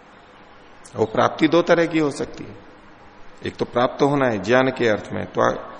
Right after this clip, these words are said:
वैदो अभयम त्वा गच्छतात, ये अभय तेरे को प्राप्त हो जाए, मिल जाए। तो जनक को तो अभी ज्ञान हुआ है, याज्ञवल्क्य को ज्ञान हो गया, और कहे कि तू उस स्थिति को प्राप्त भी कर ले,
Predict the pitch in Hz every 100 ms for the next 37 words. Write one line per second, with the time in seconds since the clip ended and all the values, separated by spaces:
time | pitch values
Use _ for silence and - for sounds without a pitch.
0 | - - - - 95 113 135 - 110 104
1 | 135 175 185 175 156 156 131 120 - 107
2 | 101 95 - 98 107 120 - 104 110 143
3 | 151 123 117 117 139 165 - 117 113 -
4 | 107 101 104 127 135 - - - - -
5 | - - - 110 123 135 120 110 98 -
6 | - - - - - - - - - -
7 | - - - - - - - 80 113 143
8 | 151 156 147 135 127 107 113 135 139 139
9 | 156 156 - - - - 101 117 117 131
10 | 135 139 139 127 120 131 143 139 156 143
11 | 135 139 131 139 131 131 - 127 131 127
12 | - 127 - 135 135 123 117 117